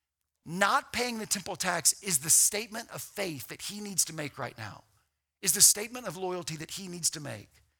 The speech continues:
The temple tax wasn't that impressive for him, that there are other battles to fight, there are other hills to die on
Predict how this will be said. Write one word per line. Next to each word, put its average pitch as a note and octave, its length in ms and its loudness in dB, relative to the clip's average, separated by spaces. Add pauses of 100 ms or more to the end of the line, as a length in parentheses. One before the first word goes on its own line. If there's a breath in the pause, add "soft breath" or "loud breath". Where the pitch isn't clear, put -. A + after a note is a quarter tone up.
(800)
The F#3+ 80 -12
temple - 340 -4
tax A3 340 0
wasn't G3+ 420 0 (300)
that G3 240 0
impressive G#3 540 4
for D3+ 160 -4
him, G2+ 300 -6 (1300)
that F3+ 100 -8
there G3 120 -2
are G3+ 80 -2
other G#3+ 180 2
battles G3+ 440 2
to G3+ 60 -4
fight, F3 420 0 (1300)
there G3+ 120 -6
are G3 60 -4
other G#3 180 2
hills G#3 340 2
to F#3+ 80 -2
die F3+ 280 2
on G#2+ 320 -6